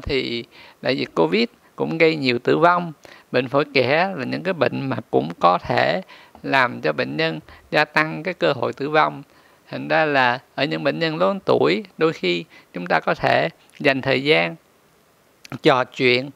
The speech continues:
thảo luận những cái dự định cuối đời, những cái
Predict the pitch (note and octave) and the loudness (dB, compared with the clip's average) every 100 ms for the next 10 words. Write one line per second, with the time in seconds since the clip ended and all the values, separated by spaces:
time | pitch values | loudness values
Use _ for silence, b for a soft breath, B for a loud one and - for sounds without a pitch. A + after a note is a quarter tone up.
0 | B B - C#3 C3+ E3+ D3+ C3 C3 C#3+ | B B -10 0 2 6 4 4 -2 -10
1 | b b _ D3 D#3+ F#3 C#3 C3+ B2 B2+ | b b _ -8 -2 0 0 0 -2 -4
2 | - F3+ F3+ C#3 B2 A#2 - b b _ | -6 -2 2 4 2 -2 -4 b b _
3 | C3+ C#3+ E3+ E3+ E3+ | -6 -4 0 2 2